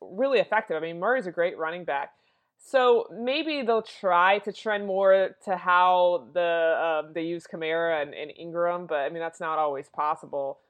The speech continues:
But, yes, I think ideally they would like to maybe just not put so much on his shoulders and, and keep him healthy. I, I,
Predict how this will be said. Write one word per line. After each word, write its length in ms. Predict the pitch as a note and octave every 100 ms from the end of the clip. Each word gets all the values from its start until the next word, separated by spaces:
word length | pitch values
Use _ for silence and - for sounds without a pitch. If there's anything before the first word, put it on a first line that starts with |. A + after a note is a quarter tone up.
| _ _ _
But, 280 | D#3 C#3+ F3+
yes, 240 | E3+ E3
I 80 | E3+
think 240 | - G3
ideally 640 | D#3+ E3 D3+ E3+ E3+ D#3+ D3+
they 140 | D3+
would 160 | D#3 D3+
like 320 | D3+ D3+ -
to 280 | D#3+ C3+ B2+ _ _ _ _ -
maybe 480 | B3 C4 C#4 B3+ A3+
just 260 | G#3+ G3
not 300 | F#3+ F3+ F3+ - _ -
put 180 | F#3+ -
so 260 | - F3+
much 220 | F3 D#3+
on 140 | E3+ D#3+
his 100 | D#3
shoulders 500 | F3 D#3 D#3 D#3 D3+
and, 100 | -
and 160 | E3 D#3
keep 240 | F3 D#3
him 160 | D3+ C#3+
healthy. 360 | C#3+ C#3 - C#3
I, 60 |
I, 200 | D3 D3+